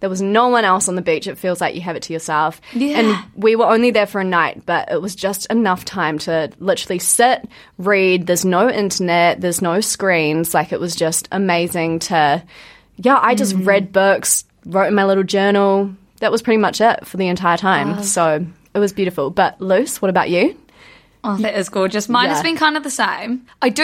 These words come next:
Speaker 2: have written down here, I was trying to do an actual culture-y one.
Speaker 1: Oh, well
Speaker 2: So I
Speaker 1: done.
Speaker 2: have down here, Snow Patrol and Taylor Swift's August, because
Speaker 1: Yes.
Speaker 2: I'm in Wanaka at the moment, and yesterday it full-on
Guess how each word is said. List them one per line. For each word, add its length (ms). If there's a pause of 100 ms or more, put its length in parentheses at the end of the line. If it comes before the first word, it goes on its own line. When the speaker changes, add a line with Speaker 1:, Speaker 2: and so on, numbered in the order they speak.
Speaker 2:
have 160
written 180
down 220
here, 140
I 60
was 120
trying 240
to 80
do 160
an 100
actual 540
culture-y 560
one. 440 (220)
Speaker 1:
Oh, 100
well 120
Speaker 2:
So 60
I 80
Speaker 1:
done. 100
Speaker 2:
have 120
down 220
here, 300 (340)
Snow 440
Patrol 760
and 320 (220)
Taylor 320
Swift's 560
August, 800 (160)
because 560
Speaker 1:
Yes. 540 (180)
Speaker 2:
I'm 200
in 100
Wanaka 300
at 140
the 60
moment, 520
and 180
yesterday 800
it 160
full-on 680